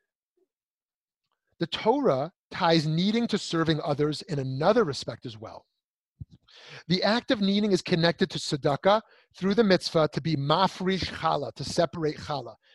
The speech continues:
Those who have baked challah in a traditional form know that you pull off a little piece and you burn that little piece because that was the part that was given over. And here's what, how we read about it in the Torah,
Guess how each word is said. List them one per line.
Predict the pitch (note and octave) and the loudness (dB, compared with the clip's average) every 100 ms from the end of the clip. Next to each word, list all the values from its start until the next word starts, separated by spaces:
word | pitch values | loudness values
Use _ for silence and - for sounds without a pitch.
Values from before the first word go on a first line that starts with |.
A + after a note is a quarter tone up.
| - C#3 | -20 -6
Those | - E3+ F#3+ | 4 4 4
who | G3+ | 4
have | D#3+ | 4
baked | E3 C#3+ | 2 0
challah | - D#3 E3 G3 | 0 2 4 4
in | |
a | D3 | 2
traditional | - D#3+ C#3+ D#3 | -2 -2 -2 -6
form | C3 - F3 F#3+ | -6 0 2 4
know | E3 | 4
that | D#3 C#3+ | 2 -2
you | C3 | -10
pull | - F3 | -2 4
off | E3+ - | 4 4
a | |
little | D3+ C#3+ C#3 | -2 -4 -4
piece | - A#3 C4 - - _ _ - | 0 2 2 0 -10 _ _ -6
and | E3 D#3+ | -2 -2
you | |
burn | C#3+ F3 F#3 G#3 | 0 4 4 6
that | G#3 | 4
little | G3 G3+ | 4 4
piece | - A#3+ C#4+ - - - _ _ _ - | 4 6 6 4 -6 -14 _ _ _ -4
because | F3 E3+ | 0 4
that | E3+ E3 | 2 2
was | D#3+ | -2
the | F3+ | 0
part | E3+ D#3+ | 2 4
that | E3 | 2
was | D3 C3+ | -2 -2
given | D#3+ E3 D#3+ | 2 4 6
over. | E3 F3 A#3+ D4 _ _ _ E3 | 4 6 6 4 _ _ _ -2
And | E3 | 2
here's | F#3+ E3+ | 4 4
what, | F3 | 6
how | F3 | 4
we | F3+ | 4
read | G3 C#4 | 4 4
about | D#3+ C3+ | 6 4
it | C#3 | 2
in | |
the | E3 | -2
Torah, | - F3+ C3 | 2 2 2